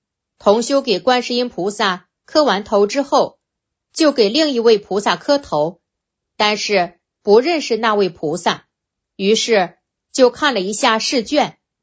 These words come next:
试卷上写着一位菩萨的名号，他磕头的时候就喊着那位菩萨的名号。之后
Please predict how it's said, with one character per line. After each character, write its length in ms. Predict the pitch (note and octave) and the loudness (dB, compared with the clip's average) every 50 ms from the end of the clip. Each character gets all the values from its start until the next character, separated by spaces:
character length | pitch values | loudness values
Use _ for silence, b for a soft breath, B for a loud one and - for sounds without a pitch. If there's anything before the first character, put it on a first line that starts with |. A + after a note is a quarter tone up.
| _ _ _ _ _ _ _ | _ _ _ _ _ _ _
试 260 | - - D4 C4+ A3+ | -8 -4 -2 -2 0
卷 240 | A3+ C4+ B3+ A#3 A3+ | 0 0 0 0 0
上 340 | - A#3+ A3+ G#3 G3 G3+ | 0 0 0 0 -2 -4
写 260 | G3 - - G#3 F3 D#3 | -8 -4 -2 -2 -2 0
着 140 | F#3+ G#3+ | -2 -2
一 140 | G#3+ G3 G#3+ | -2 -2 0
位 160 | A#3 B3+ A#3+ | 2 2 2
菩 260 | A3+ - - F3+ F3+ A3 | 2 0 -4 -6 -4 -2
萨 160 | A3 - - | -2 -2 -2
的 140 | - G#3 E3 | 0 -2 -2
名 240 | E3+ D#3 D3 F3+ | -2 -6 -8 -10
号， 340 | - - - A3+ - - _ _ _ _ _ _ _ _ _ _ _ _ _ | -4 -2 -2 -2 -2 -4 _ _ _ _ _ _ _ _ _ _ _ _ _
他 200 | - A#3 A3+ A3+ | -2 -2 -2 -2
磕 240 | - - E4 D#4 D#4 | 0 0 0 0 0
头 160 | B3 G3+ G#3 | 0 -2 -2
的 100 | A3 G#3+ | -2 -2
时 180 | - - F#3 | -2 -4 -6
候 360 | G3 G3 G#3+ F#3+ F#3 F#3 - _ _ _ _ _ _ _ _ | -2 0 0 0 0 -2 -8 _ _ _ _ _ _ _ _
就 220 | - - C#4 B3+ | -2 2 2 2
喊 340 | A#3+ - - A3 F3+ - D3+ | 2 2 0 0 0 0 -2
着 280 | - A3+ G#3+ G#3+ G#3 - - | -2 -2 -2 -2 -2 -6 -4
那 160 | D#4 D4+ C4+ | -2 0 2
位 180 | B3+ B3 G#3 G3+ | 2 2 0 0
菩 240 | - - - G3+ | -2 -4 -6 -4
萨 140 | G3+ - A#3+ | -2 -2 -2
的 140 | A3+ G3+ F3 | -2 -2 -4
名 220 | E3+ D#3+ D3 D#3 | -4 -6 -8 -10
号。 360 | E3+ - A#3 G#3 - - _ _ _ _ _ _ _ _ _ _ _ _ | -6 -2 -2 0 0 -2 _ _ _ _ _ _ _ _ _ _ _ _
之 160 | - A3+ A3 | 0 2 2
后 440 | G#3+ G#3+ A3+ G3+ F#3 E3 E3+ - _ | 2 2 2 2 2 2 -2 -8 _